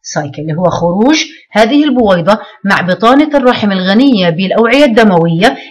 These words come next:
اللي استعدت لاستقبال البويضة المخصبة. طالما أنها لم يح-، لم يحدث لها تخصيب، الآن حينخفض معدل البروجستيرون ويتبعه انخفاض الاستروجين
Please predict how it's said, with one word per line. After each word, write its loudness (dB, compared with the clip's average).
اللي 0
استعدت 0
لاستقبال 0
البويضة 2
المخصبة. -2
طالما 4
أنها 4
لم 4
يح-، 0
لم 2
يحدث 2
لها 2
تخصيب، -4
الآن 0
حينخفض 0
معدل 2
البروجستيرون 2
ويتبعه 0
انخفاض 0
الاستروجين 0